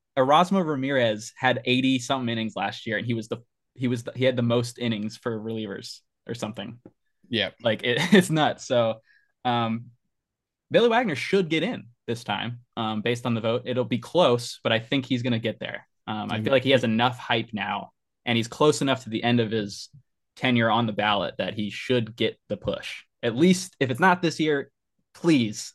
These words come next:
Speaker 1: on his tenth year, get him in. This dude is amazing.
Speaker 2: No, it needs to be now. Like,
Speaker 1: It,
Speaker 2: let's
Speaker 1: it
Speaker 2: just not
Speaker 1: does. It does. I agree.
Speaker 2: Yeah. All right. So th-, that's our eight that we had in common. Trey, you had two guys that,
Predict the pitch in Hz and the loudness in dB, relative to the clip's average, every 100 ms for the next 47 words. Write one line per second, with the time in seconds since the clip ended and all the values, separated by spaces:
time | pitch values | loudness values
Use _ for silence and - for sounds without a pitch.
0 | _ 127 123 120 151 120 127 110 117 139 | _ -2 0 0 0 0 0 0 2 4
1 | 110 98 90 _ - 123 120 135 131 127 | 4 0 -6 _ -8 -4 2 2 2 0
2 | 117 110 104 - - - 120 104 104 113 | 0 -2 -4 -8 -14 -4 -2 0 0 -2
3 | 120 - 98 87 85 85 92 - 90 127 | -4 -6 -8 -6 -8 -8 -12 -8 -4 0
4 | 180 185 226 170 165 - - 160 170 123 | 2 4 6 6 2 -6 -4 -2 2 2
5 | 90 120 - 123 117 107 123 - _ _ | 0 -4 -2 -2 -2 -6 -10 -16 _ _
6 | - - - _ _ - - - - 143 | -10 -10 -12 _ _ -20 -20 -10 0 2
7 | 113 110 139 131 - 147 - - 185 151 | 4 4 4 4 0 2 2 6 6 6
8 | 135 143 120 131 127 123 120 113 117 107 | 2 0 0 0 2 0 -2 -4 -4 -4
9 | 98 101 - 131 117 120 143 190 - - | -4 -4 2 2 4 2 2 2 0 -2
10 | 165 135 123 117 113 110 - 120 104 101 | -2 2 4 4 2 -2 -2 0 2 0